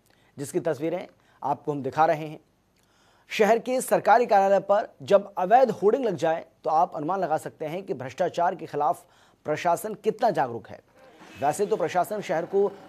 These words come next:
स्वच्छ बनाए रखने के लिए बड़े-बड़े दावे करता है, लेकिन शहर में नगर निगम के दफ्तर के आसपास कूड़े, कबाड़, कीचड़ का ढेर, ये जो तस-, तस्वीर आपको हम दिखा रहे हैं, वो आप देख भी रहे हैं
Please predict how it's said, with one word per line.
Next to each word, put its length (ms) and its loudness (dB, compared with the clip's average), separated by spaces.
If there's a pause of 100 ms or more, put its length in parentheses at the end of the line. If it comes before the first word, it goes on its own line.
(120)
स्वच्छ 200 -4
बनाए 200 2
रखने 240 0
के 120 -4
लिए 80 2
बड़े-बड़े 320 2
दावे 260 -2
करता 280 -2
है, 160 -8 (400)
लेकिन 240 0
शहर 280 0
में 140 -4
नगर 220 2
निगम 220 -2
के 120 -2
दफ्तर 300 -2
के 100 0
आसपास 580 0
कूड़े, 220 -2
कबाड़, 360 4 (480)
कीचड़ 260 2
का 140 0
ढेर, 240 -4 (600)
ये 60 -8
जो 140 -2
तस-, 200 -8
तस्वीर 260 -4
आपको 220 0
हम 80 -4
दिखा 200 0
रहे 100 -2
हैं, 80 -16 (140)
वो 60 -6
आप 80 -2
देख 200 -6
भी 100 -2
रहे 100 -2
हैं 160 -14